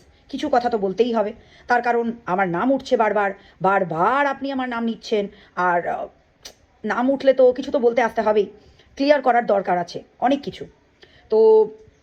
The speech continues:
যেগুলো আমার মনে আসছে আমি সেগুলোই বলি। হ্যাঁ, আপনি বলছেন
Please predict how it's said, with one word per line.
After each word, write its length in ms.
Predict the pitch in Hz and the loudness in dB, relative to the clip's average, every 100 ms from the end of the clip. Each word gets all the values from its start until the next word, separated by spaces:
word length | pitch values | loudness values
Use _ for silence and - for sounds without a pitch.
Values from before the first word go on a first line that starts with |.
| - | -4
যেগুলো 260 | 339 339 330 | 0 4 2
আমার 200 | 277 254 | 2 -2
মনে 180 | 254 | -2
আসছে 220 | 233 233 254 | -2 0 -2
আমি 100 | 247 | 0
সেগুলোই 300 | 202 220 202 | 0 0 0
বলি। 240 | 185 - - _ _ - _ | -2 -2 -16 _ _ -20 _
হ্যাঁ, 200 | - 185 - _ _ _ _ _ _ - | -2 -2 -6 _ _ _ _ _ _ -8
আপনি 220 | 240 339 | -4 0
বলছেন 400 | 294 269 254 262 | 2 2 2 0